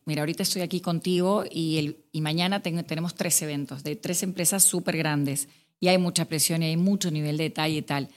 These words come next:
Entonces, he aprendido que mi agenda del día a día no puede estar tan atorada.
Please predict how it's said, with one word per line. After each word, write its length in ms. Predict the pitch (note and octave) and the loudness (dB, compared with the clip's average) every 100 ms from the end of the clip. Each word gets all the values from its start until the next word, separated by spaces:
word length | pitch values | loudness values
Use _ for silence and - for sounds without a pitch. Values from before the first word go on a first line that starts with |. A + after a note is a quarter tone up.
| _ _ _ | _ _ _
Entonces, 280 | - G#3+ A3 - | -2 2 2 4
he 140 | B3 | 4
aprendido 540 | B3 A3+ G3 G3+ G#3 | 4 4 4 4 4
que 120 | A3 G#3 | 4 4
mi 100 | E3+ | 2
agenda 480 | D#3+ A3+ A3+ A3+ G#3+ | 2 4 6 6 4
del 180 | E3+ | 2
día 180 | F3 F#3+ | 2 2
a 40 | F#3 | 4
día 180 | F#3+ | 4
no 160 | G#3 G3+ | 2 0
puede 140 | G#3+ | 0
estar 220 | G3+ G3+ F#3+ | 0 -4 -2
tan 180 | G3+ | 0
atorada. 560 | G3 F#3+ D#3 D#3 C3 | 0 0 0 0 -2